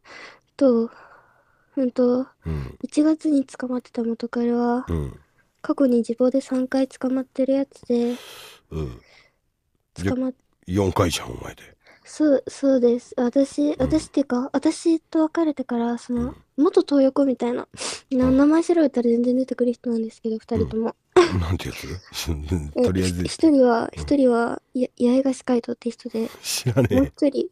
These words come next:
Speaker 1: もう一人は、
Speaker 2: うん。
Speaker 1: 浦和直って人で。
Speaker 2: 知らねえ。
Speaker 1: <laughs>
Speaker 2: 界隈知らねえ。うん。
Speaker 1: そうなんですよ。その、
Speaker 2: うん。
Speaker 1: 八重樫海斗って人はトー横みたいな
Speaker 2: うん。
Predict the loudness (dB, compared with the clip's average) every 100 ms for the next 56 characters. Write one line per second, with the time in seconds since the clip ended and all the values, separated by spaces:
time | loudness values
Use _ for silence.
0 | _ 2 4 4 4 6 4 4 0 -4
1 | -2 2 4 4 2 0 -2 -6 -8 -4
2 | 0 4 6 6 6 8 8 8 4 4
3 | 2 0 -4 -12 _ -20 _ _ _ 2
4 | 2 0 -8 -14 -18 -20 -20 _ -20 _
5 | -6 -4 -2 -4 -8 -10 -6 -2 2 2
6 | 2 2 2 4 4 4 0 -12 -14 -12
7 | -12 -8 -4 -2 2 4 4 4 2 0
8 | 0 -2 2 2 0 -4 _ 0 2 4
9 | 0 0 -2 -2 -2 -2 -2 0 -2 0
10 | 2 2 0 -4 -6 -10 _ -4 -2 0
11 | -4